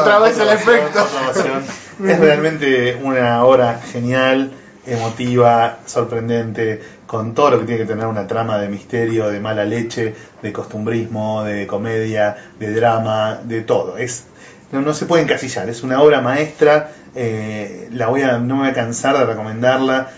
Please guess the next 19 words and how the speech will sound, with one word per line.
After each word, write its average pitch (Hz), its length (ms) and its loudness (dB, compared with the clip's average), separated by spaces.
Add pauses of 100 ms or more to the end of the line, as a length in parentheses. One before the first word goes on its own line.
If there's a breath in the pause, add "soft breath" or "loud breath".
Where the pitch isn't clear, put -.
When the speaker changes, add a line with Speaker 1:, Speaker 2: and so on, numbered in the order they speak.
(160 loud breath)
Speaker 2:
a 104 80 -12
todos 127 160 -2
mis 113 180 -6
amigos 127 400 -4
y - 40 -4
a - 20 -2
gente 139 220 -4
que 120 80 -2
no 123 100 0
lee 131 120 2
historieta 123 440 -2
incluso, 120 540 -4 (240 loud breath)
"Loco, 117 220 0
lee 117 180 0
esto, 131 400 -4
te 113 80 -6
va 127 140 2
a 123 220 -4
encantar". 107 540 -2